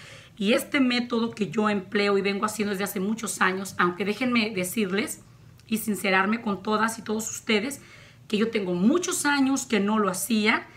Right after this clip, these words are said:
Y cuando miré que mi Laurita estaba publicando que iba a hacer su detox, yo le pregunté, "Laurita, ¿cuándo lo vas a hacer?". Ella me dijo, "El lunes", y creo que se diera un viernes o sábado. Yo le dije, "Si me esperas una semana, lo hago contigo". Ella accedió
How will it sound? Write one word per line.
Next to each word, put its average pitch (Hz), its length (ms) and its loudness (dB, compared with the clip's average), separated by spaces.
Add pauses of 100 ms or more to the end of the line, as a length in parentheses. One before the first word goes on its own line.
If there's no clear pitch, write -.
(300)
Y 202 100 -6
cuando 202 340 2
miré 202 260 2
que 339 100 -6
mi 320 120 -2
Laurita 214 720 4
estaba 214 920 4
publicando 208 840 4
que 190 120 0
iba 180 180 0
a 240 40 -4
hacer 233 200 -2
su 240 160 -4
detox, 202 640 -4
yo 214 100 2
le 214 100 2
pregunté, 208 440 -4
"Laurita, 214 400 -6
¿cuándo 240 220 -2
lo 226 80 0
vas 240 140 -2
a - 20 -6
hacer?". 233 340 -2 (540)
Ella 214 120 0
me 208 80 0
dijo, 190 200 -2
"El 196 80 2
lunes", 226 480 0
y 185 140 -8
creo 196 200 -4
que - 80 -10
se 208 140 -4
diera 202 180 0
un 196 140 -4
viernes 202 320 -2
o - 40 -14
sábado. 202 460 2 (380)
Yo 226 100 -6
le 208 80 0
dije, 202 180 -4
"Si 202 140 -4
me 190 80 -2
esperas 254 380 0
una 277 120 6
semana, 240 360 4
lo 226 100 2
hago 226 140 0
contigo". 196 520 -2
Ella 208 220 2
accedió 202 640 0